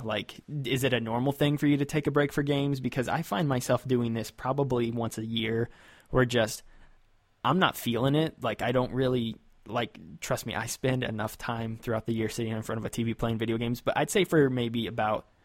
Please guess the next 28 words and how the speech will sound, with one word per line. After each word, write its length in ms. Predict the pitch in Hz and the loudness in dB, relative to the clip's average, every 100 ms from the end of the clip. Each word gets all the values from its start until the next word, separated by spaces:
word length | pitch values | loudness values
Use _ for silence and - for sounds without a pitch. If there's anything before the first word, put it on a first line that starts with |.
| _ _ - - | _ _ -20 -10
month, 400 | 120 113 113 - | -4 -2 -4 -2
month 220 | 120 110 | -4 -2
and 80 | 117 | -4
a 40 | |
half 260 | 113 110 107 | -2 -2 0
every 240 | 117 113 | -2 -2
year, 200 | 113 - | -4 -2
I 120 | 113 113 | -2 -2
kinda 320 | - 127 131 | -2 -2 0
get 200 | 131 - | 0 0
a 60 | 135 | 0
little 260 | 131 127 | 2 2
bit 140 | 127 101 123 - - | 0 -2 -6 -10 -6
burnt. 400 | 110 120 135 - - - _ _ - | -4 -4 -6 -8 -20 -20 _ _ -14
Um, 220 | - 92 | -10 -6
I'm 80 | 107 | -4
trying 200 | 143 170 | 0 0
to 100 | 220 | 0
think 180 | 185 143 | 0 0
it 140 | 131 131 | 0 2
back 260 | 120 127 | 2 2
in 60 | 120 | -2
the 80 | 110 | -4
past, 640 | - 120 117 113 - - - | -2 0 0 -2 -8 -14 -8
um, 340 | 117 117 131 127 _ _ _ _ _ - - - - - - | -6 -6 -8 -10 _ _ _ _ _ -20 -20 -20 -20 -20 -12
whether 400 | 170 127 123 127 | -2 0 2 2
or 180 | 123 120 | 2 -2
not 500 | 113 107 110 - | -4 -4 -4 -6